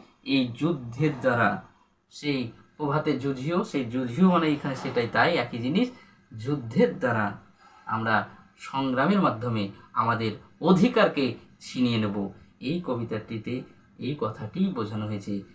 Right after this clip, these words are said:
এবং বিপ্লব কি করা দরকার, বিপ্লবীদের, নবীন বিপ্লবীদের কি করা দরকার, নবীন বিপ্লবীদের বিপ্লবের কর্মকাণ্ডের পথ কি হবে, সব প্রবীণ বিপ্লবী এই কথাগুলি তাদেরকে, তাকে বলেছেন।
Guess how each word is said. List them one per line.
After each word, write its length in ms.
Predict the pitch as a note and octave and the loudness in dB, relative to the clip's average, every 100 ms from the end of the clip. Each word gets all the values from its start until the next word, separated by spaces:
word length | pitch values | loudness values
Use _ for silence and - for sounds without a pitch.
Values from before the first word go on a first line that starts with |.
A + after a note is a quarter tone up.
| - - | -20 -10
এবং 200 | A2+ A#2+ G#2 | -6 -4 -4
বিপ্লব 440 | A#2 - D#3 F#3 - - _ _ _ _ _ - | -10 -2 2 2 0 -16 _ _ _ _ _ -4
কি 100 | F#3+ | -2
করা 240 | E3 C#3+ A#2+ | 4 4 4
দরকার, 400 | A#2 A2+ D#3 E3 D#3 | 2 0 2 2 2
বিপ্লবীদের, 600 | A2+ A#2 C#3+ D3 C#3+ C3+ | -6 -4 0 0 0 0
নবীন 260 | B2 C3+ F#3 | 0 4 4
বিপ্লবীদের 760 | E3+ B2+ B2+ - - A#2+ B2 A#2 | 4 2 2 0 -6 -4 -4 -6
কি 120 | B2 | -6
করা 220 | D#3 D#3 | 0 2
দরকার, 340 | D3+ D3 D#3+ E3 - - _ _ A2+ | 2 0 0 0 -4 -20 _ _ -8
নবীন 400 | A#2+ C3+ F#3+ G3+ | -4 2 4 4
বিপ্লবীদের 520 | F3+ D#3 C3 B2+ B2+ - - _ _ - | 2 0 0 -2 -4 -8 -20 _ _ -16
বিপ্লবের 420 | C3+ D3 D3 D3 | -8 0 0 2
কর্মকাণ্ডের 600 | C3 B2+ C#3 D#3 D3 C3 - | 2 2 2 2 2 0 -4
পথ 200 | C#3 D#3 - | -2 -2 0
কি 100 | F#3 | 2
হবে, 240 | E3+ F#3 A#3 - _ | 4 4 2 -2 _
সব 240 | - - C3 - | -12 -8 -6 -4
প্রবীণ 320 | B2+ B2+ F3 | -2 0 0
বিপ্লবী 460 | D3+ - A#2 G#2+ G#2 - _ - | -2 -2 -4 -4 -8 -12 _ -6
এই 140 | B2 A#2+ | -6 -4
কথাগুলি 520 | G#2+ A#2+ A#2 C3 F#3+ A#3 - _ _ _ _ _ _ _ _ _ _ A#2+ | -6 -4 -4 0 0 -2 -10 _ _ _ _ _ _ _ _ _ _ -10
তাদেরকে, 380 | A2 G#2+ D#3+ A3 D4+ - _ _ _ A#2 | -8 -8 -4 -4 -4 -14 _ _ _ -10
তাকে 220 | A#2 C3+ | -8 -6
বলেছেন। 440 | A2+ G#2+ G2 - | -4 -4 -6 -6